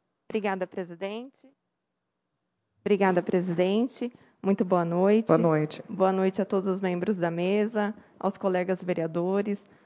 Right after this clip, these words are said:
Speaker 1: ao público presente, aos professores, professoras, dirigentes, né, da educação, sejam todos muito bem-vindos. Quero aqui, é, dizer que hoje é um dia,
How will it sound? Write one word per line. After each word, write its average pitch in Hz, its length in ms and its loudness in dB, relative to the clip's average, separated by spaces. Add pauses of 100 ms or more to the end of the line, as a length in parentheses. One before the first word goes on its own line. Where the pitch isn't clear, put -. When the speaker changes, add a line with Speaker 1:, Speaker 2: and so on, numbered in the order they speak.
Speaker 1:
ao 185 140 -2
público 190 400 -4
presente, 190 680 0
aos 180 120 0
professores, 190 760 -2
professoras, 190 640 -2
dirigentes, 185 760 0
né, 185 240 2 (360)
da 190 100 2
educação, 190 560 -2
sejam 185 300 -4
todos 190 240 -4
muito 185 200 -6
bem-vindos. 196 720 -2 (400)
Quero 214 180 2
aqui, 214 440 0 (340)
é, 190 420 4
dizer 196 480 0
que 196 120 -4
hoje 190 160 0
é 190 40 0
um 196 80 0
dia, 180 540 0